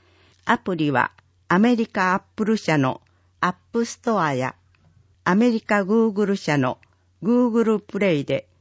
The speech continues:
ダウンロードができ、消防庁のホームページからアクセスが可能です。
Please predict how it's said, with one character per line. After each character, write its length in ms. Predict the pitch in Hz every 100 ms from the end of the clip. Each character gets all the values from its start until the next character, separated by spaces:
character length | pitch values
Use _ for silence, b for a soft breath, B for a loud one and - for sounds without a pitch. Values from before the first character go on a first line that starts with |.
| _ _
ダ 160 | 139 180
ウ 120 | 220
ン 120 | 226
ロ 180 | 214 202
ー 60 | 165
ド 120 | 160
が 140 | 135
で 120 | 127 127
き、 220 | - - _ _ _ _ _
消 380 | - 247 247
防 240 | 254 233 190
庁 260 | 175 151
の 220 | 139 131 123
ホ 280 | - 226
ー 40 | 226
ム 140 | 220
ペ 260 | - 220 185
ー 40 |
ジ 120 | 147
か 160 | 143 135
ら 200 | 127 - -
ア 140 | 226
ク 100 | -
セ 140 | -
ス 180 | 156 -
が 160 | 139 135
可 200 | - 147
能 220 | 147 139
で 140 | 139 135
す。 240 | - _